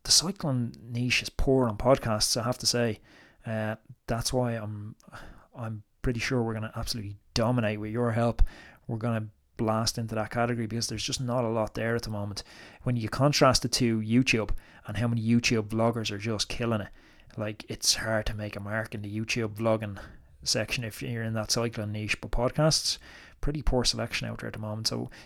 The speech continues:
yeah, whatever podcast you're listening to at the moment, definitely ping me somewhere. Instagram, we're in all the,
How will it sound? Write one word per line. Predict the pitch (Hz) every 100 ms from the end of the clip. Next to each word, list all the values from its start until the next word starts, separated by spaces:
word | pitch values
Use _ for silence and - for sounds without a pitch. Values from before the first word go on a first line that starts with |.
| -
yeah, | 143
whatever | 120 131 156
podcast | 147 143 131 113
you're | 120
listening | 110 120
to |
at | 101
the |
moment, | 107 107 104
definitely | - 131 - 120 110
ping | - 123 123
me |
somewhere. | 113 - 120 117 117 117
Instagram, | 123 117 - 123 110 113
we're | 117
in | 117
all | 117 120
the, | 113 110